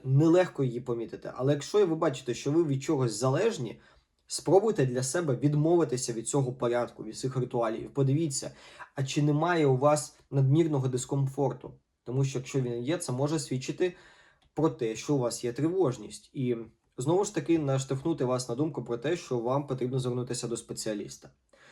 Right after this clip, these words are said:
Наступна ознака — це емоційна лабільність, надмірна подразливість, гнівливість. Е, вона може бути як на фоні і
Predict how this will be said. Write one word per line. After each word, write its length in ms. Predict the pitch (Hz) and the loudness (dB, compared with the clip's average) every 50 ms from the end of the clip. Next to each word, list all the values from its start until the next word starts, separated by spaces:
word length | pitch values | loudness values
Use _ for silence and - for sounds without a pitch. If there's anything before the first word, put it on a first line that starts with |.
| - - - - _ - | -20 -20 -20 -20 _ 0
Наступна 720 | 135 147 143 - - 190 170 135 127 117 110 104 107 - - | 2 2 2 2 2 0 0 0 -2 -2 -2 -2 -4 -4 -4
ознака — 400 | 131 127 139 175 202 202 - 143 | -2 0 2 2 2 2 0 -2
це 160 | - - 143 | -2 0 0
емоційна 460 | 127 127 120 - - 156 156 147 139 | 0 0 -2 -2 0 0 0 0 0
лабільність, 640 | 127 123 120 120 147 165 170 160 151 139 - - - - - | 0 0 0 0 0 0 0 0 -2 -4 -6 -10 -16 -12 -6
надмірна 420 | 123 131 127 135 160 175 180 147 | -4 0 2 2 2 2 2 -2
подразливість, 800 | 135 - 117 117 123 143 156 156 143 143 139 135 131 131 - - | -2 -2 -2 0 2 2 2 2 2 0 -2 -2 -2 -4 -6 -10
гнівливість. 960 | - - 120 123 127 151 165 170 151 123 117 113 107 98 - - - - _ _ _ _ _ _ _ _ _ _ _ - | -12 -8 -2 0 2 2 2 2 2 0 -2 -2 -4 -6 -10 -12 -16 -20 _ _ _ _ _ _ _ _ _ _ _ -6
Е, 320 | 120 120 120 123 123 123 123 120 | -2 -2 0 0 0 0 0 0
вона 240 | 131 160 180 196 190 | 2 4 4 6 6
може 300 | 175 151 151 147 135 143 | 6 4 4 4 4 2
бути 280 | 139 139 147 - 127 120 | 2 0 0 -2 -2 0
як 240 | 123 160 - - 170 | 0 -2 -2 -2 -4
на 80 | 151 | -4
фоні 540 | 139 - 156 151 147 147 143 135 135 131 131 131 - - | -2 0 0 0 2 2 0 0 0 -2 -2 -4 -8 -8
і 360 | 131 127 127 127 127 131 | -6 -4 -2 0 0 -2